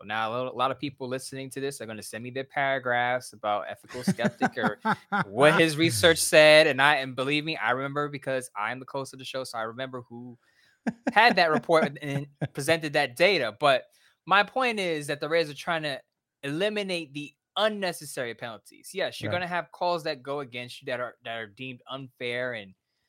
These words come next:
Speaker 1: you may look at it as a slight against the Raiders, but as you said, it happens to every team. Maybe happened to Raiders more than any other team, but what you're trying to focus on are not the judgment calls, but the, the penalties that you can definitely eliminate. And Derek Carr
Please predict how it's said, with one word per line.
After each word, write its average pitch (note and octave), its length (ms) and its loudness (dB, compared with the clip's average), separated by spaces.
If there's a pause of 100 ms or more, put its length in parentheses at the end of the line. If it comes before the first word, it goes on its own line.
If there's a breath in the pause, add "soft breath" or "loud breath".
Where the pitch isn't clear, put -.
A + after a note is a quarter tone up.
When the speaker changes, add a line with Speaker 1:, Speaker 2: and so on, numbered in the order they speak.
(200)
Speaker 1:
you A#2 120 -18
may C3 140 -4
look C3+ 200 -8
at B2+ 120 -4
it B2 40 -4
as A#2+ 140 -8
a A2 60 -16
slight B2+ 220 -6
against B2 280 -12
the C#3 60 -14
Raiders, B2 320 -6
but C#3+ 160 -6
as C#3+ 180 -4
you D#3 60 -10
said, D3 220 -4
it A#2 60 -8
happens A3 400 -10
to - 220 -20
every C#3 400 -6
team. F#2 320 -18
Maybe B2+ 220 -10
happened C#3+ 320 -6
to C#3+ 80 -14
Raiders C3+ 280 -10
more C3 200 -6
than C#3+ 160 -10 (100)
any D3 220 -10
other D3 160 -10
team, E3 300 -14
but A#2+ 160 -8
what C3 140 -10
you're D3 80 -14
trying G#3+ 280 -2
to F3+ 160 -4
focus F#3 320 -10
on B2 220 -6
are B2 100 -8
not F#3 240 -2
the G#3 60 -8
judgment C3 420 -6
calls, G#2+ 360 -8
but A2+ 200 -10
the, G#2+ 100 -20 (380)
the B2+ 180 -8 (440)
penalties G3 260 -6
that D#3 180 -8
you D#3+ 80 -10
can A#2+ 180 -16
definitely B2 320 -4
eliminate. G#2 380 -12
And F#2 80 -14
Derek A#2 240 -4
Carr A#2+ 320 -2